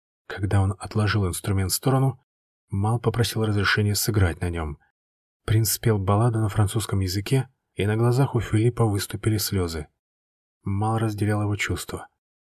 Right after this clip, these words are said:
Чем дольше он находился среди французов, тем сильнее испытывал тоску по родине, смешанную с горечью разлуки с Маргаритой. Принц бросил взгляд на Ари.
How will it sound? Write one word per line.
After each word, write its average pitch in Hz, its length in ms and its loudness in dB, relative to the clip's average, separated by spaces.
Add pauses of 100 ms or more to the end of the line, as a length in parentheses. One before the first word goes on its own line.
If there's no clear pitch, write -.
(140)
Чем 92 240 -2
дольше 95 320 0
он 92 80 -2
находился 92 460 -4
среди 90 240 -6
французов, 120 580 -2 (540)
тем 107 180 -4
сильнее 104 480 -2
испытывал 101 540 -2
тоску - 360 -4
по 101 140 0
родине, 104 320 2
смешанную 104 540 0
с 95 80 -4
горечью 107 400 0
разлуки 98 360 -2
с - 140 -4
Маргаритой. 98 640 0 (800)
Принц 107 340 0
бросил 98 360 2
взгляд 92 360 -4
на 101 120 -4
Ари. 78 360 -6